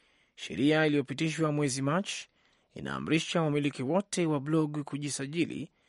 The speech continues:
na serikali na kulipia kiasi cha dola mia tisa kwa mwaka ili kupewa leseni.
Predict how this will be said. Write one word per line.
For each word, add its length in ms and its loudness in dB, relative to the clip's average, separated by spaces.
na 140 -8
serikali 720 -2
na 180 -4
kulipia 580 -2
kiasi 420 -4
cha 140 -8
dola 220 -2
mia 180 -2
tisa 360 -2
kwa 160 -2
mwaka 540 -2
ili 300 -2
kupewa 400 -6
leseni. 560 -4